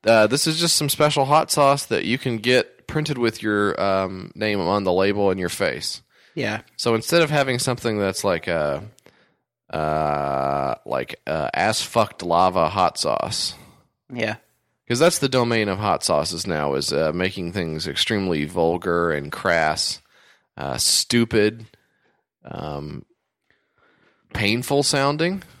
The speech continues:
Speaker 2: Yeah. <laughs>
Speaker 1: You know, that's, that's their domain now, is to make them sound like as, as unpleasant as a foodstuff possibly could.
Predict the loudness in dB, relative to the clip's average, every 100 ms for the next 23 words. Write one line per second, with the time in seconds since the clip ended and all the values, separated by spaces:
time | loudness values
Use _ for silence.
0 | -2 0 0 -2 -6 -16 -20 -16 -14 -14
1 | -16 -20 _ _ _ _ _ _ _ -4
2 | -2 -2 2 4 2 -2 2 4 2 0
3 | 0 0 -2 0 0 0 0 0 -2 -2
4 | -2 -2 -2 -2 -2 -2 -4 -8 -4 -2
5 | -2 -4 -2 -2 -2 -2 -2 0 0 0
6 | -4 -4 -4 -4 -2 -2 -2 -2 -2 -4
7 | 0 2 0 -2 -4 -4 -2 -2 -4